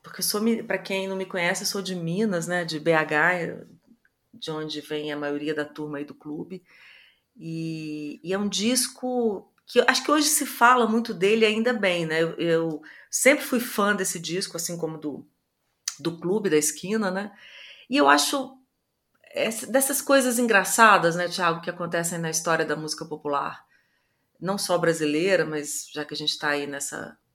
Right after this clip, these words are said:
falando disso, que alguns discos demoram muito tempo pra serem, pra ganharem o lugar que eles merecem, né? E eu acho que foi, foi no,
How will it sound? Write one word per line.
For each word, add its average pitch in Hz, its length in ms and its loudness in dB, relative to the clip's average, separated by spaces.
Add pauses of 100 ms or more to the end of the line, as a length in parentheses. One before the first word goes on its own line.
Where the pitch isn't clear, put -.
(140)
falando 147 340 -8
disso, 185 480 -6 (560)
que 285 80 0
alguns 277 340 2
discos 262 320 -2
demoram 262 440 8
muito 269 320 2
tempo 254 340 2
pra 196 140 -2
serem, 160 640 -2
pra 180 80 -2
ganharem 180 420 6
o 170 40 4
lugar 160 300 2
que 160 80 -6
eles 151 120 -4
merecem, 135 560 -2
né? 170 280 -8 (1040)
E 202 100 2
eu 208 120 8
acho 247 200 8
que 254 80 0
foi, 262 480 6
foi 240 420 4
no, 208 560 -4